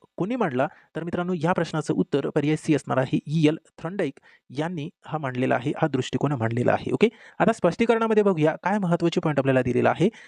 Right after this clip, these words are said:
थॉर्नडाईकच्या बहुघटक सिद्धांतानुसार बुद्धिमत्ता ही स्वतंत्र यस घटकांनी म्हणजे स-, स्पेसिफिक फॅक्टर्सनी बनलेली आहे आणि जी घटकाचे म्हणजे जनरल फॅक्टर अस्तित्वात त्यांनी स-,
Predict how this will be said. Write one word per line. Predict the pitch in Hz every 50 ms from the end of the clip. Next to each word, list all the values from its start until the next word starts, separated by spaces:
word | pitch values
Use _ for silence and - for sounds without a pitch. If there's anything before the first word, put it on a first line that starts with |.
| - _ -
थॉर्नडाईकच्या | - 180 190 214 254 269 - - 262 247
बहुघटक | 196 156 165 175 170 233 262 262 208 _ - - 175 254 269 -
सिद्धांतानुसार | - - 196 156 156 185 170 165 170 147 135 - - 147 - _ _ _ _ _ _ _ -
बुद्धिमत्ता | 131 160 175 190 233 220 208 190 185
ही | 160 180
स्वतंत्र | 185 - - - - 214 220 196 151 156 190 - - - - _ - 123 131 170
यस | 202 208 -
घटकांनी | 196 196 - 190 170 156 143 127 135 -
म्हणजे | 147 143 - 180
स-, | 175 - 185
स्पेसिफिक | - - - 143 139 - - 208 233 233 247 233
फॅक्टर्सनी | - 175 - - 170 156 - - 151 139
बनलेली | 120 117 120 123 143 165
आहे | 175 165 160 208 233 - - - - - -
आणि | - 185 214 165 156 175 - 139 131
जी | 139 190 247 269
घटकाचे | 226 208 - - 185 165 - 175
म्हणजे | 165 151 143 160 135 -
जनरल | 147 147 170 208 240
फॅक्टर | - 196 - _ - 143 151 - _ _ _ _ -
अस्तित्वात | - - - - 196 - 214 202 202 208 - 208
त्यांनी | - - 139 131 131 151 202 220 _ - - - _ -
स-, | - -